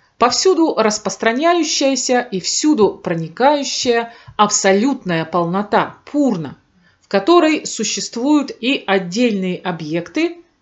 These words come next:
и сам физический эфир. Эфир — это физический двойник сознания, так же, как понятие пространства — его психический двойник. Они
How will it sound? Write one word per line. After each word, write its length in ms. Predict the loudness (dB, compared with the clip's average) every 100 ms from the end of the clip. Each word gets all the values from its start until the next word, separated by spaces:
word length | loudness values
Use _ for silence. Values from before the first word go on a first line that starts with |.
| _ -2
и 260 | 0 0
сам 560 | -4 -2 2 2 2 -6
физический 720 | -8 -6 -4 -4 -6 -8 -10 -10
эфир. 420 | -10 -10 -14 -14 _ _ _ _ _ _ _ _ _ _ -10
Эфир — 580 | -8 0 2 2 0 -10 _ _
это 460 | 4 4 6 4 2
физический 640 | -6 -4 -2 -2 -6 -4 -6
двойник 540 | 2 2 2 -2 -4
сознания, 840 | -6 -6 -4 0 0 0 -4 -8 -16 -20 _
так 240 | 0 0 0
же, 140 | -6
как 260 | -4 -6 0
понятие 640 | -2 2 0 -2 -4 -6
пространства — 920 | -4 -4 -2 -2 -2 -4 0 0 0 -6 _
его 500 | -8 -2 4 6 4
психический 840 | 2 -4 -4 -6 -8 -6 -8 -8 -10
двойник. 580 | -2 0 0 -4 -12 _ _ _ _ _ _ _ _ _ _ _ _ _ _ _
Они 540 | 0 2 2 2 -2